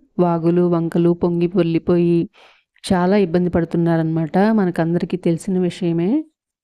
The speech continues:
అలాగే విజయవాడలో కూడా ప్రకాశం బ్యారేజ్‌కి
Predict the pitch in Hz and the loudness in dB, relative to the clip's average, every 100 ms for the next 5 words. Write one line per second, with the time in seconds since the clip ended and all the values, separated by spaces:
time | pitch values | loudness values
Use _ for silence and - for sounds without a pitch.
0 | _ _ _ _ - 190 196 196 262 277 | _ _ _ _ 0 2 4 4 4 4
1 | 233 226 240 240 233 214 208 208 202 208 | 4 4 4 4 2 2 2 2 2 0
2 | 185 - 190 - 202 196 190 185 180 - | -2 -2 -2 0 2 4 4 4 2 0
3 | 185 | 2